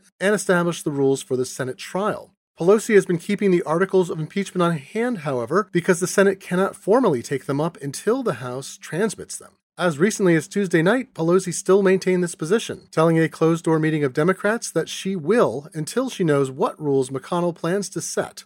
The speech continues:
according to the Washington Post. In a letter she sent earlier Tuesday to Democrats, Pelosi wrote, quote, "Sadly,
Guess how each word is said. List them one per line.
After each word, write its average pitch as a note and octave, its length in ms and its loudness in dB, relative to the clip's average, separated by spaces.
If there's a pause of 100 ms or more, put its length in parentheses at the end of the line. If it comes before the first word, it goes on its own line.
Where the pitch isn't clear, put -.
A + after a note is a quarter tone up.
(100)
according C#3+ 440 -2
to C3 180 -6
the C#3 140 -2
Washington C3+ 480 -8
Post. - 460 -6 (240)
In D#3+ 100 2
a D3+ 60 6
letter D#3+ 260 2
she - 160 -6
sent E3+ 300 0
earlier D#3+ 320 2
Tuesday G3 480 2
to F3 80 2
Democrats, D#3+ 640 -2
Pelosi E3 460 0
wrote, D#3+ 300 0 (300)
quote, G#3+ 300 2 (340)
"Sadly, D3+ 560 2